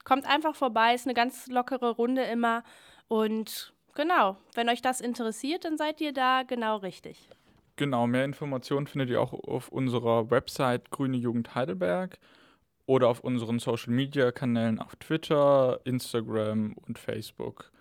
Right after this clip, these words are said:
Speaker 2: Vielen Dank fürs Zuhören, macht's gut. Und, ah ja, und was ich noch sagen wollte, wir haben, äh, nächste Woche am achtundzwanzigsten sechsten eine Kleidertauschparty in der Halle null zwei. Also wenn ihr Lust habt, ähm,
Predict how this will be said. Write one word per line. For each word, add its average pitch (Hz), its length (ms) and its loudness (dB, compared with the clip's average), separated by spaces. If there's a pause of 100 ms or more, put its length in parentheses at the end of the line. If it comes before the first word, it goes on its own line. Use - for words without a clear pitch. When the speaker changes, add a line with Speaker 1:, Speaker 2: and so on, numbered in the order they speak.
(480)
Speaker 2:
Vielen 196 280 2
Dank 208 420 2
fürs - 460 -2
Zuhören, 190 540 2
macht's 165 420 -6
gut. 196 400 0 (300)
Und, - 280 4
ah 156 80 6
ja, 156 160 8
und 139 300 2
was 143 140 2
ich 135 40 -8
noch 131 140 4
sagen 139 260 4
wollte, 170 240 4
wir 143 160 4
haben, 139 480 0
äh, 123 540 6
nächste 143 500 0
Woche 165 220 4
am 127 180 0
achtundzwanzigsten 160 880 -2
sechsten 143 640 -2 (320)
eine 127 220 2
Kleidertauschparty 135 1120 2
in 123 100 -2
der 117 300 0
Halle 151 180 4
null 131 220 -2
zwei. 113 420 0
Also 113 220 -4
wenn 123 120 2
ihr 120 280 2
Lust - 360 -6
habt, 170 400 -4
ähm, 127 600 0